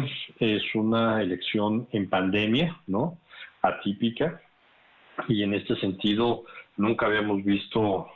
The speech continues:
eh, este, este escenario de un voto masivo de los ele-, de los electores en aquellos estados que se puede votar por anticipado vía,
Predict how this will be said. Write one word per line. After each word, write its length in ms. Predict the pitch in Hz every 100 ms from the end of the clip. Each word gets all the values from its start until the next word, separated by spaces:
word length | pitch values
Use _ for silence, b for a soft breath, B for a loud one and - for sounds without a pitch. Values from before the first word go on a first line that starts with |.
| - -
eh, 460 | 104 95 104 107 -
este, 580 | 113 - - 107 107 113
este 300 | - - 113
escenario 760 | - 98 98 104 107 120 127 B B B B _
de 80 | 104
un 100 | 107
voto 280 | 113 - 107
masivo 840 | 98 95 - - 120 123 120 123 - -
de 280 | - 98 98
los 180 | 90 87 -
ele-, 260 | 95 90 - -
de 120 | 98
los 160 | 90 - -
electores 580 | 101 - 123 127 127 - - B B B B
en 140 | 107
aquellos 400 | 104 - 147 151
estados 400 | 123 - 131 131 -
que 140 | -
se 80 | 107
puede 320 | - 117 117
votar 380 | 104 95 107 104
por 160 | 110
anticipado 800 | 98 - 98 - - 101 101 101
vía, 440 | 98 95 101 92